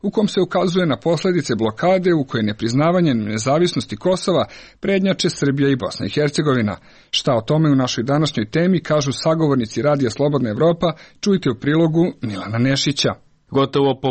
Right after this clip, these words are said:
Speaker 2: pravilu svaka inicijativa koja ima bilo kakve veze sa Kosovom nailazi na oštro protivljenje vlasti u Srbiji.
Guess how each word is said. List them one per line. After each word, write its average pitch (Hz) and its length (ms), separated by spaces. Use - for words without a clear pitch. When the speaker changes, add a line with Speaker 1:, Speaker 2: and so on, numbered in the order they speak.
Speaker 2:
pravilu 135 500
svaka 123 420
inicijativa 127 840
koja 120 300
ima 127 120
bilo 123 300
kakve 127 340
veze 123 220
sa 123 160
Kosovom 127 600
nailazi 117 420
na 110 140
oštro 113 280
protivljenje 104 680
vlasti 90 320
u 92 140
Srbiji. 107 380